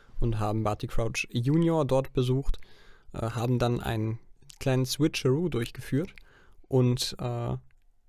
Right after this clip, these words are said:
einfach mal auch per Vielsafttrank, äh, Barty Crouch zu seiner Mutter gemacht und vice versa.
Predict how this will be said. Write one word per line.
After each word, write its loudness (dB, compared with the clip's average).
einfach -2
mal 2
auch 0
per 2
Vielsafttrank, 0
äh, 0
Barty 0
Crouch 2
zu -2
seiner 0
Mutter 0
gemacht -4
und 0
vice -2
versa. 0